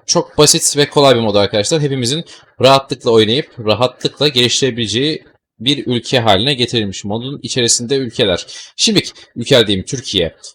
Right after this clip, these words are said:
Ee, Selçuklu yolu patlatmak istiyorum ben. Çünkü Selçuklu yolu bayağı şey gözüküyor. Hani basit ve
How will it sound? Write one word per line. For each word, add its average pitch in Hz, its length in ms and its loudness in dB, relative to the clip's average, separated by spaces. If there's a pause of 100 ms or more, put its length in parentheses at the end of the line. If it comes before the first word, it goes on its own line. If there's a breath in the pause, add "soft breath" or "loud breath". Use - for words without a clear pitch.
(140)
Ee, 107 1080 4
Selçuklu 117 1300 0 (260)
yolu 104 600 0
patlatmak 110 640 -2
istiyorum 185 460 -2
ben. 208 120 0
Çünkü - 280 -10
Selçuklu 143 520 0
yolu 220 260 2 (1080)
bayağı 151 360 6
şey 302 200 -2
gözüküyor. 127 840 -4 (960)
Hani 117 260 -6
basit - 440 2
ve 175 300 4